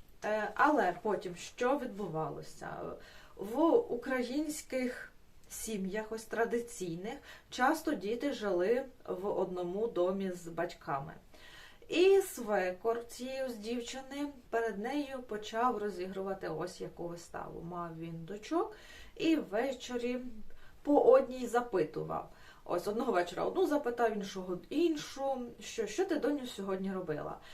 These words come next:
Яка з доньок відповідала, що нічого, то тоді вона лишалася вечері. Також без вечері одного разу він лишив і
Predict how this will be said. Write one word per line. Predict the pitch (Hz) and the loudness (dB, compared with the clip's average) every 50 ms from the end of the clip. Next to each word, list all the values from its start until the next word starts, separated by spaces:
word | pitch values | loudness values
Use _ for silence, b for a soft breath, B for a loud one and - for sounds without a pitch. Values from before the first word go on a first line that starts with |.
| B B B B - | B B B B -6
Яка | 190 240 254 247 - - 247 - - 185 | -4 -4 -4 -4 -4 -2 0 0 0 0
з | 185 175 | -2 -4
доньок | 175 214 196 180 175 175 175 170 - | -2 0 0 0 0 -4 -6 -8 -8
відповідала, | 202 196 - 190 185 185 190 185 180 175 165 170 170 | -8 -8 -6 -8 -6 -6 -4 -2 -2 -2 -2 -4 -6
що | 175 - - - 208 | -8 -10 -10 -8 -8
нічого, | 196 202 226 240 - - 339 370 392 359 349 | -8 -6 -8 -8 -2 0 2 2 4 2 0
то | 320 - - 262 247 233 | -2 -2 -4 0 0 2
тоді | 233 - 180 175 185 240 285 | 2 2 -2 -2 -2 -4 -4
вона | 277 233 208 180 175 190 208 214 | -2 -4 -4 -6 -4 -4 -4 -4
лишалася | 196 180 175 - - 175 165 165 170 180 180 185 - - - 185 185 190 185 B B B B B B B B B B B B B B - | -4 -6 -8 -8 -8 -4 -4 -4 -4 -4 -6 -10 -10 -8 -6 -6 -4 -6 -8 B B B B B B B B B B B B B B -2
вечері. | 208 254 294 285 - - 233 233 202 180 160 156 156 160 156 - - - | 0 0 2 2 -2 -2 0 2 2 2 2 0 -2 -4 -6 -8 -8 -6
Також | - 196 196 - - 254 277 262 214 | -4 -4 -4 0 2 2 2 2 0
без | 196 180 202 202 202 202 202 | -2 2 4 4 4 4 2
вечері | 185 190 190 185 - - - 254 311 349 294 226 | -2 -4 -4 -6 -6 -4 0 2 4 4 4 2
одного | - - 185 175 180 190 185 185 180 | 0 -2 -4 -4 -6 -6 -8 -6 -6
разу | 190 208 233 240 220 220 226 196 180 | -4 -2 -2 -2 -2 -2 -2 -2 -2
він | 175 196 220 233 208 - - - - | -2 -2 -2 -4 -6 -8 -12 -10 -8
лишив | 185 180 175 170 - - - 196 190 208 226 196 190 - - 175 | -6 -6 -6 -6 -10 -8 -6 -4 -2 -2 -2 -2 -4 -6 -6 -4
і | 170 175 185 190 190 | -2 -2 -2 -2 -4